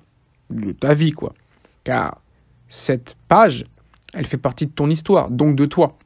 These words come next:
C'est dans un juste milieu, encore une fois. L'islam, c'est le juste milieu. C'est admettre la fin d'une chose. J'admets de tourner la page, mais la tourner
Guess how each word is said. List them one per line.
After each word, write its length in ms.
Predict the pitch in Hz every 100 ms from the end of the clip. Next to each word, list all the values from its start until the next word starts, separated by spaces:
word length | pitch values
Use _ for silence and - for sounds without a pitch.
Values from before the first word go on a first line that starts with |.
| _ _ _
C'est 180 | - 135
dans 100 | 135
un 80 | 131
juste 260 | 160 175
milieu, 320 | 175 170 165
encore 300 | 131 117 110
une 60 | 107
fois. 180 | - - _ _ _ _ _ _ _
L'islam, 360 | 127 127 175 180
c'est 120 | -
le 100 | 123
juste 240 | 127 156 160
milieu. 340 | 147 131 123 _ _ _ _ _ _ _ _
C'est 160 | - -
admettre 500 | - 156 156 147 - - _ _ -
la 160 | 143
fin 160 | 135 139
d'une 140 | 123
chose. 340 | 120 160 202 - _ _ -
J'admets 480 | 131 139 139 143 131
de 300 | 117 135 123 _
tourner 380 | - 143 139 127
la 120 | -
page, 360 | - 156 196 151
mais 160 | 127
la 120 | 123 120
tourner 640 | - - 131 127 135 202